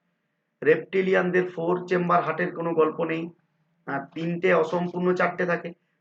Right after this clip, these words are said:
টু স্পেশাল চেম্বার, ক্রপ গিজার্ড, ডাইজেস্টিভ সিস্টেম, না, এটা পক্ষীদের বৈশিষ্ট্য, reptilian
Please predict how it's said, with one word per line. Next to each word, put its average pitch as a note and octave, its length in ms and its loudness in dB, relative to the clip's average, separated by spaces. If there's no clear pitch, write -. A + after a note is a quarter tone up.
টু G#3 160 -2
স্পেশাল F#3+ 500 2
চেম্বার, F3+ 440 0
ক্রপ F3 260 4
গিজার্ড, F3 500 2
ডাইজেস্টিভ E3 580 2
সিস্টেম, F3 420 -6
না, E3 280 -2
এটা E3+ 220 -2
পক্ষীদের F3+ 540 -2
বৈশিষ্ট্য, F3 440 -2
reptilian E3+ 480 0